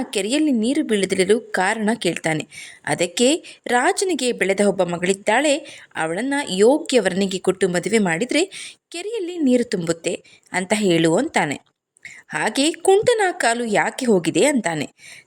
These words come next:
ತನಗೆ ತಿಳಿದ ವಿದ್ಯೆಯನ್ನ ಆತ ಯಾರಿಗಾದ್ರೂ ಯೋಗ್ಯನಿಗೆ ದಾನ ಮಾಡಿದ್ರೆ ಹೋದ ಕಾಲು ಬರುತ್ತೆ ಅಂತ ಶಿವ ಹೇಳ್ತಾನೆ. ಹಾಗೆ ಸರ್ಪದ ಪ್ರಶ್ನೆಯನ್ನು ಕೇಳ್ತಾನೆ.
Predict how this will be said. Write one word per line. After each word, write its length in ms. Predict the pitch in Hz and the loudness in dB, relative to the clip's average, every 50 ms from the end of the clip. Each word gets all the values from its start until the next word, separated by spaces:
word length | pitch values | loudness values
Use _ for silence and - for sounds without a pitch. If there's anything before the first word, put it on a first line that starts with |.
| - _ | -20 _
ತನಗೆ 420 | - 277 302 359 403 403 349 339 339 | -12 -10 -8 -6 0 2 4 4 4
ತಿಳಿದ 300 | 339 330 294 302 330 - 320 | 2 2 4 4 4 4 2
ವಿದ್ಯೆಯನ್ನ 540 | 247 240 196 - - 175 160 147 143 139 147 165 226 247 - | 0 0 -4 -2 0 0 2 2 2 0 0 -2 -2 -2 -2
ಆತ 260 | - 254 294 320 311 311 254 | -2 -2 0 0 0 0 0
ಯಾರಿಗಾದ್ರೂ 800 | 196 180 160 151 180 226 226 - 285 294 330 392 392 - 339 | 0 0 0 -2 -2 -4 -2 0 2 2 2 2 2 2 2
ಯೋಗ್ಯನಿಗೆ 720 | 294 202 190 175 175 202 226 226 - 262 247 214 185 - 170 | 2 2 4 4 4 4 4 2 0 0 0 0 0 -2 -2
ದಾನ 260 | 170 160 147 151 151 156 | -2 -4 -4 -4 -4 -4
ಮಾಡಿದ್ರೆ 460 | 156 151 190 254 294 - 240 277 370 - - - - - - - - | -2 -2 -2 -2 -2 0 0 0 0 -2 -6 -12 -14 -16 -16 -12 -6
ಹೋದ 260 | - 392 440 494 480 427 | -2 -2 0 0 -2 -2
ಕಾಲು 340 | 392 - 277 220 196 190 180 | -2 0 0 0 0 -2 -2
ಬರುತ್ತೆ 460 | 160 175 160 156 - - - 151 175 | 0 0 0 0 -2 -2 -2 -2 0
ಅಂತ 220 | 269 302 294 - - 185 247 | 0 0 0 0 0 0 0
ಶಿವ 300 | - - - - 466 370 | 0 0 0 0 2 2
ಹೇಳ್ತಾನೆ. 720 | 285 233 185 147 147 - - 160 160 139 - - - _ _ _ _ _ - - - - - - - _ | 2 2 2 0 0 -2 -2 -2 -4 -6 -10 -14 -18 _ _ _ _ _ -20 -20 -18 -18 -18 -20 -14 _
ಹಾಗೆ 420 | - 294 320 415 427 381 381 415 | 0 2 2 4 4 6 4 4
ಸರ್ಪದ 480 | 427 - - 262 247 254 - - 381 370 339 - | 4 2 2 0 0 0 0 2 4 4 4 4
ಪ್ರಶ್ನೆಯನ್ನು 580 | - - 208 180 - - 185 170 160 190 311 427 | 2 0 -2 -4 -2 0 0 2 2 2 0 0
ಕೇಳ್ತಾನೆ. 600 | - - 285 214 185 - 170 160 151 - - | 2 2 2 2 2 0 -2 -2 -4 -6 -10